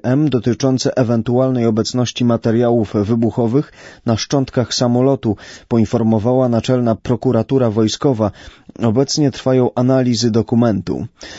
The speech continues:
W Radomiu odbyły się główne obchody trzydziestej siódmej rocznicy radomskiego Czerwca siedemdziesiąt sześć. Centralnym punktem uroczystości była msza święta sprawowana przy pomniku ludzi skrzywdzonych, której przewodniczył ksiądz biskup Henryk Tomasik, ordynariusz diecezji radomskiej.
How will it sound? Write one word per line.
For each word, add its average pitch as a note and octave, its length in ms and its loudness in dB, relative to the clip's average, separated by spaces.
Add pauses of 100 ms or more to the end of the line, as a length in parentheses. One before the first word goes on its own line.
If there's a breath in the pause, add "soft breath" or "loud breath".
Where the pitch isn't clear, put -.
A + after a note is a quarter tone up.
(400 loud breath)
W G#2+ 100 0
Radomiu D#3 440 2
odbyły D3 380 4
się C#3 260 2 (100)
główne C3+ 540 2
obchody B2 440 0
trzydziestej B2 560 0
siódmej B2+ 420 2
rocznicy B2 540 0
radomskiego A#2 680 0
Czerwca B2 440 -2
siedemdziesiąt A2 720 0
sześć. - 440 -2 (380 loud breath)
Centralnym B2+ 640 2
punktem C3 460 0
uroczystości A2+ 720 0
była B2 260 2
msza B2+ 280 0
święta A#2 420 0
sprawowana A#2 680 0
przy G#2+ 180 -4
pomniku A#2 480 0
ludzi A#2 320 2
skrzywdzonych, A2+ 800 -2 (300 loud breath)
której G#2+ 280 0
przewodniczył B2 680 0
ksiądz A2+ 300 -2
biskup A2+ 400 -2
Henryk B2 420 0
Tomasik, A#2+ 640 0
ordynariusz A2 640 0
diecezji A2 520 0
radomskiej. G#2 680 0